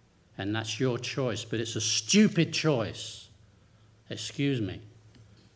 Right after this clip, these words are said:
It's a stupid choice, but that's your choice. You're not a robot. Okay? God never made robots.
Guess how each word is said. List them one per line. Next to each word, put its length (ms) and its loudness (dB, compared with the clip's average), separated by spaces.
It's 220 -8
a 60 -6
stupid 840 0
choice, 760 -6
but 140 -8
that's 280 -4
your 180 -2
choice. 580 -12
You're 120 0
not 180 0
a 60 0
robot. 500 -2
Okay? 460 -4
God 180 2
never 240 0
made 300 -2
robots. 720 -6